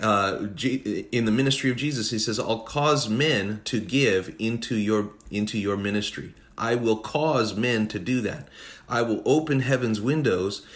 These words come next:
And so we thank God for all of those good and godly people who open up their hearts and their wallets to the church each and every week. That is a beautiful and wonderful thing. But God says, you know,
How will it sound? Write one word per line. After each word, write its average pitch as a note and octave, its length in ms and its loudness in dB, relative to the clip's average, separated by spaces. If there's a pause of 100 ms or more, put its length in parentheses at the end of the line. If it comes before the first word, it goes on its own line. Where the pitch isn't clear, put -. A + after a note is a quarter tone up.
(160)
And A2 160 -2
so A2+ 320 2
we G#3+ 140 -2
thank F#3+ 280 -2
God D3+ 380 2
for G#2 160 -4
all C3 280 2
of G#2+ 320 -6
those G#2+ 220 2
good A2 280 0
and G#2+ 140 2
godly G#2 360 0
people G#2+ 380 -4
who G2+ 180 -2
open A#2+ 340 0
up A2 160 -2
their G2+ 160 2
hearts G#2+ 340 0
and G#2 80 -2
their G2 140 -2
wallets F#2 460 -2
to - 100 -8
the F#2 100 -10
church - 580 -2
each A2 200 -2
and G#2+ 100 0
every G2 220 -2
week. F#2 360 -4
That G2 180 -2
is G#2 160 2
a F2+ 80 0
beautiful G#2+ 560 0
and F#2+ 100 -6
wonderful G#2 340 0
thing. - 340 -6 (500)
But - 80 -12
God D3 220 -2
says, C#3 360 4 (240)
you C#3+ 140 2
know, B2+ 260 2